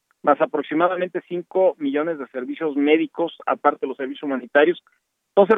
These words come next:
realmente, pues la Cruz Roja es, es, hace una cantidad de servicios, pero la Cruz Roja requiere del donativo de la gente y del apoyo de la gente, porque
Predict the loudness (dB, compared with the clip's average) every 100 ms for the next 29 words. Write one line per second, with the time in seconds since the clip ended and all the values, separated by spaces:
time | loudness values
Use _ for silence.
0 | 4 2 2 -4 -2 0 0 -4 -6 -6
1 | -6 -10 -10 -6 -6 -6 -10 -16 -16 _
2 | -14 -12 -14 _ -4 -4 -2 -2 -2 -2
3 | -2 0 0 2 2 0 -2 -6 _ _
4 | _ 2 4 4 2 0 0 0 -4 -2
5 | 0 2 0 -2 -4 -6 -8 -8 -6 -6
6 | -8 -8 -10 -8 -6 -4 -6 -6 -4 -4
7 | -6 -6 -12 -10 -10 -8 -10 -10